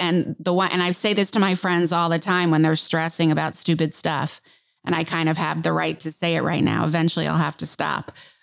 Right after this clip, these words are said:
But I keep saying to them, "Look, in thirty seconds, your whole world can change." Like, none of us know anything that's gonna happen thirty seconds from now. We can't. And life is so fragile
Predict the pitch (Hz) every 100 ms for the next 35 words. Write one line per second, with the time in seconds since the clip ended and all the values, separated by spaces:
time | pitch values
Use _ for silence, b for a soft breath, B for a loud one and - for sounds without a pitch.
0 | B 190 185 185 180 220 214 - 214 214
1 | 190 190 208 208 - - 175 170 - 180
2 | 202 196 - 185 - 180 - - - _
3 | _ _ _ 160 160 165 208 196 170 185
4 | 202 - 151 143 - 127 120 - - -
5 | _ _ _ _ - 175 202 202 220 294
6 | 277 254 - 226 214 - - - 208 262
7 | 262 - 165 135 - - - 160 - 165
8 | 156 165 156 160 135 156 - 160 156 156
9 | 156 147 139 156 156 156 156 143 - -
10 | - 180 190 240 277 359 147 - - b
11 | b b 190 185 180 196 226 - - 185
12 | - - 220 240 254 254 - 208 226 262
13 | 233 165 - -